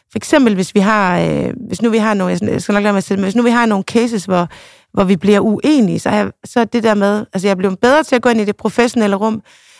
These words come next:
men jeg har så svært ved, øh, altså,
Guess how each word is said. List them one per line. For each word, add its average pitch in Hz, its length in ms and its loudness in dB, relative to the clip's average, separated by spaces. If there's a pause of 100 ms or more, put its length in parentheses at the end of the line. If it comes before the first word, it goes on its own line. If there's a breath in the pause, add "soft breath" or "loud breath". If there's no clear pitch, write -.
(140 soft breath)
men 208 200 0
jeg 202 160 2
har 254 200 2
så 240 180 -4
svært 214 640 -2
ved, 214 340 0 (100)
øh, 175 60 0 (460)
altså, 165 60 -10